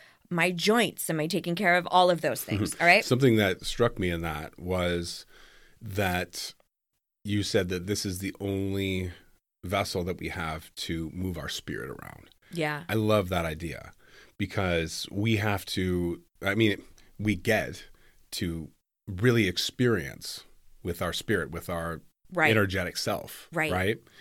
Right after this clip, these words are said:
Speaker 2: And the only way that we can do that, or the way that we do it best, is if our physical vessel can move us to places where we can experience life.
Speaker 1: Exactly
Speaker 2: It's a
Speaker 1: right.
Speaker 2: great, I love that.
Speaker 1: Well, to me, it takes away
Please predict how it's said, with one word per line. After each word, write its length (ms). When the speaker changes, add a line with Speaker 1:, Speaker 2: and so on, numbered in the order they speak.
Speaker 2:
And 160
the 100
only 220
way 140
that 120
we 80
can 180
do 240
that, 160
or 100
the 100
way 240
that 160
we 100
do 160
it 80
best, 380
is 160
if 320
our 240
physical 460
vessel 600
can 180
move 240
us 180
to 80
places 380
where 140
we 100
can 140
experience 580
life. 380
Speaker 1:
Exactly 320
Speaker 2:
It's 100
a 60
Speaker 1:
right. 140
Speaker 2:
great, 500
I 80
love 300
that. 200
Speaker 1:
Well, 200
to 200
me, 220
it 120
takes 520
away 720